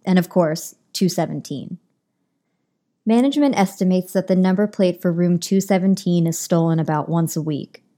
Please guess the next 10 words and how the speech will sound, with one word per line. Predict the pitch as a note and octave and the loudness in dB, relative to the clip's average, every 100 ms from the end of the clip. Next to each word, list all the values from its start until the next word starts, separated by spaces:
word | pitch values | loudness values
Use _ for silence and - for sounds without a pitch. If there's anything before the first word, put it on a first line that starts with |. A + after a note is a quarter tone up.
| _ - | _ 2
They | F#3+ | 4
also | G#3 G#3+ A3+ | 4 2 -2
feature | A3 G3+ - D#3 | 0 0 0 -2
a | |
full-time | D#3 - G3 G3 F3+ E3 D#3+ D#3+ - | -2 0 0 2 0 0 0 -4 -2
on-site | F3 F#3 - F#3 F#3+ | 2 2 2 0 0
psychic | - F3 D#3 D#3 D3+ - | -2 -4 -2 -4 -6 -2
named | E3+ D#3+ E3 | -2 -2 -2
Madame | E3 E3+ F3 E3+ | 0 0 2 2
Vera | D#3+ E3 D3 - | 2 0 -2 -8